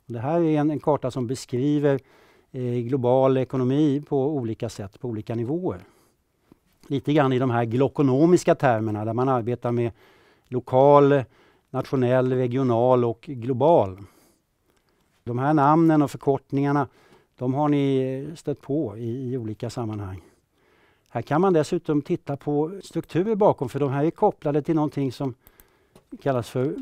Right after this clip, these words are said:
Wolfram Alpha, som är en väldigt intressant, eh, typ av semantisk sökmotor, kan man säga. Och här letar vi nu fram vad, eh, grupp åtta eller G åtta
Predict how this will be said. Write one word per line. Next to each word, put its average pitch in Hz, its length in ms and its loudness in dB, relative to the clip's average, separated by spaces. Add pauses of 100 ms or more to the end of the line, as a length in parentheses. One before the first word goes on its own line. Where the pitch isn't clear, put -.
(240)
Wolfram 123 600 -2
Alpha, 135 500 -6 (920)
som 131 240 -8
är 123 240 -4
en 123 220 -4
väldigt 123 400 -6
intressant, 113 720 -10
eh, 113 160 -10
typ 113 360 -12
av 104 180 -10 (480)
semantisk 143 920 0
sökmotor, - 1700 -6
kan 107 180 -8
man 104 120 -8
säga. 90 280 -14 (480)
Och 120 100 -12
här 151 400 0
letar 151 300 0
vi 139 120 2
nu 135 140 -2
fram 156 400 0 (360)
vad, 131 440 -2
eh, 139 200 -4 (560)
grupp 123 400 -2
åtta 123 300 -2
eller 117 200 -2
G 120 240 -2
åtta 107 380 -6